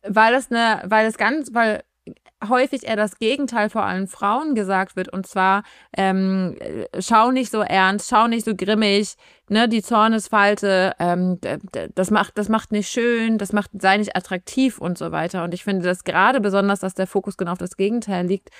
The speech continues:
ähm, genau darin liegt, liegt eine Kraft und genau darin liegt, ähm, eine Schönheit.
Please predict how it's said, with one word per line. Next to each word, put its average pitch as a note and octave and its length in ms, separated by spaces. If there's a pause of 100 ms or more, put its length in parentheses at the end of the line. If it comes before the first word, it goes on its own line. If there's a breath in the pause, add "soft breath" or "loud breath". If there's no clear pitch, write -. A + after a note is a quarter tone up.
(380 loud breath)
ähm, F#3 280
genau F3+ 260
darin F#3+ 480
liegt, - 400
liegt G3 300
eine F#3 120
Kraft - 360
und F3+ 60
genau E3+ 220
darin F#3 380
liegt, F#3 240 (460 loud breath)
ähm, F3 840
eine F3 140
Schönheit. F3+ 720